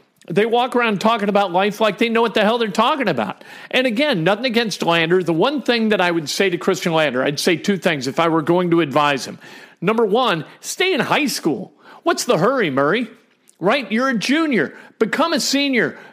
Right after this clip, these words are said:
Play with your friends. And then the next year, go to college. And whether you get to play with Trace Jackson Davis or not,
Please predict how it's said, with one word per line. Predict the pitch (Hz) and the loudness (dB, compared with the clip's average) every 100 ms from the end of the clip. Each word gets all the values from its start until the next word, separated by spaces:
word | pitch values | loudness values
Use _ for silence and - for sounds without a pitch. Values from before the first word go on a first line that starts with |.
| _ | _
Play | - 302 | -2 0
with | 320 269 | 0 -2
your | 254 196 | -2 -2
friends. | 196 190 151 127 196 - - _ - - | 0 0 0 -4 -8 -10 -12 _ -20 -4
And | 226 262 | -2 0
then | 302 302 | 0 0
the | 294 | -2
next | 320 302 - - | -2 -2 -4 -2
year, | 185 135 107 - _ | 0 0 -4 -12 _
go | 220 | 0
to | 185 | 0
college. | - 185 147 131 127 | 0 0 0 -2 -2
And | 190 202 | -2 0
whether | 285 285 | 0 0
you | 233 170 156 220 277 | -4 -6 -2 0 0
get | 247 247 | 0 -2
to | 185 | -8
play | - 208 196 | 0 2 2
with | 196 175 | 0 -2
Trace | - 220 220 | 0 -2 0
Jackson | - 214 196 190 | 0 0 0 -2
Davis | 180 185 175 - - - - | 0 0 0 -4 -10 -18 -2
or | 196 190 | 0 2
not, | 240 226 - | 2 0 -2